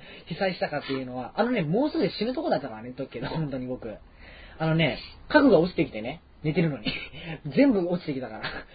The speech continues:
頭にね、あと数センチでね、家具が当たってたね。確か五メートルぐらいの高さからね、確か十キロぐらいあるかな。十五キロか二十キロぐらいある家具が落ちてきたんだよ。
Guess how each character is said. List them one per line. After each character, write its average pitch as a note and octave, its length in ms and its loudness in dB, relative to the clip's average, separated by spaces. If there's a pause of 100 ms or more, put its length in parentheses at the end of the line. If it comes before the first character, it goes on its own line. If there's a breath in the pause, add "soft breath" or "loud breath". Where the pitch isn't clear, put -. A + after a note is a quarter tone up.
(340 loud breath)
頭 A#3 400 2
に C3+ 80 -2
ね、 B2+ 260 -6 (100)
あ B3+ 100 -4
と - 60 -18 (140)
数 A3 140 -2
セ C#4 120 -2
ン B3+ 40 -2
チ D#3 80 -12
で C3+ 100 -4
ね、 B2+ 260 -8
家 G#3 140 -4
具 F#3+ 60 -4
が C3+ 100 -4
当 - 60 -8
た E3 60 -2
っ - 40 -4
て - 60 -16
た A#2+ 100 -6
ね。 G#2 200 -14
確 G3+ 140 -2
か C#3+ 60 -4
五 E3+ 140 4
メ A#3 160 10
ー C4 60 4
ト C#4 80 0
ル C4 60 0
ぐ B3+ 60 0
ら E3 140 4
い C3+ 140 -2
の C3+ 120 -8
高 D#3+ 220 -4
さ C3+ 80 -8
か B2 100 -8
ら A#2+ 80 -10
ね、 A#2 340 -8
確 - 180 -10
か A2 120 -8 (680 loud breath)
十 D3+ 180 0 (120)
キ C4 100 2
ロ C#4+ 220 6
ぐ B3 80 0
ら A3 120 10
い - 20 4
あ - 20 4
る C3 60 -2
か A2+ 100 -6
な。 G#2 120 -8
十 G3 220 2
五 C4 120 4
キ A#3 80 0
ロ E3 80 2
か C3 80 -2
二 C3 120 -6
十 G3+ 120 -2
キ A#3+ 100 -6
ロ B3 60 -2
ぐ B3+ 60 0
ら F3+ 80 4
い - 20 2
あ - 20 -4
る C3 60 -6
家 D#3+ 100 -4
具 C#3+ 60 -2
が C3 60 -4
落 D3 120 -4
ち - 40 -12
て F3+ 80 -4
き C3+ 40 -6
た A2+ 100 -10
ん G2 60 -14
だ F2 60 -14
よ。 F#2+ 80 -16